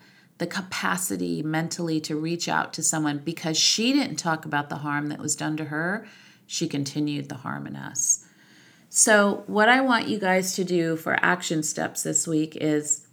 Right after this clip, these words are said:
really talk honestly about your grief, write it out, talk it out, but just get it out. And like I said before,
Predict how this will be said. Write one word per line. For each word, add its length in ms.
really 360
talk 380
honestly 540
about 320
your 120
grief, 460
write 240
it 100
out, 560
talk 320
it 60
out, 380
but 300
just 320
get 180
it 120
out. 340
And 160
like 200
I 100
said 300
before, 640